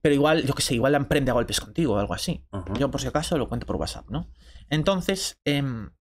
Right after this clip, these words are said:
Speaker 1: se lo cuento a él y, mm,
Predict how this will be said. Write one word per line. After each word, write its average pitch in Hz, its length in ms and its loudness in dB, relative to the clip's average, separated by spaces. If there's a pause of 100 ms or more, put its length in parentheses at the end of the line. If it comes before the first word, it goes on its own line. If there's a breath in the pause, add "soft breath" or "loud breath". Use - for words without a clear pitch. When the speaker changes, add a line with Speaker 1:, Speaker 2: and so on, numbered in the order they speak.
(580)
Speaker 1:
se - 180 -2
lo 127 100 0
cuento 147 300 2
a 170 80 2
él 254 180 -2 (1000)
y, 165 180 4
mm, 135 580 0